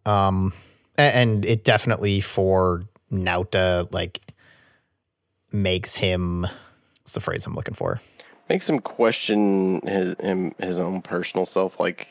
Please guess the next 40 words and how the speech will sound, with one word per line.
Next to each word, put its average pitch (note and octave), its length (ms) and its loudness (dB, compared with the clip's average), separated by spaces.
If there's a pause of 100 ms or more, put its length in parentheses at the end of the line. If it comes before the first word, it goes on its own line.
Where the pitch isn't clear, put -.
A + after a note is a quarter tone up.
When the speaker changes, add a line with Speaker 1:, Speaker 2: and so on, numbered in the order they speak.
Speaker 2:
he F#2+ 340 -4
has F#2 220 -2
to, F2 180 -2
like, F2 300 -2
leave E2+ 260 -2
the E2 100 -2
room D#2+ 220 -4
because F2+ 240 -6
he's F2+ 140 -10
just - 180 -10
like, C#2 180 -4
"I D2+ 120 -4
don't A1 160 -8
know D2 80 -8
what - 120 -10
to - 60 -10
make - 200 -10
of - 80 -20
this." - 340 -8 (400)
Speaker 1:
Or, G#3 140 6
or, G#3+ 320 6
or E3+ 180 8
actually F3+ 280 4
more F#3 140 4
than B2 120 2
that, A2+ 120 6
I, A#2 140 4
I C3 80 6
think D3 160 2
it's A#2+ 140 0
like, G#2+ 260 2 (180)
she's C3 240 2
like, A2+ 160 4
"Oh, C#3 60 6
you're A#2+ 160 4
the A#2+ 60 6
one A#2 100 4
I G#2+ 60 4
saw G#2 200 4
first." G2 460 0